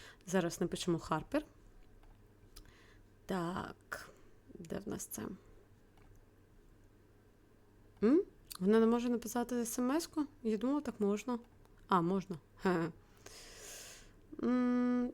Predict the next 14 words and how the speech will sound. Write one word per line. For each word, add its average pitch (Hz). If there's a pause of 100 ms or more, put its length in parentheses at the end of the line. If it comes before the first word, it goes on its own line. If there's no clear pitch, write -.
давайте, 185
е, 196
надішлемо 196
їй 175
повідомлення, 262
що -
ми 202
хочемо 190
піти -
до 170
прачечної. 277
І 208
м-, 196 (140)
о! 277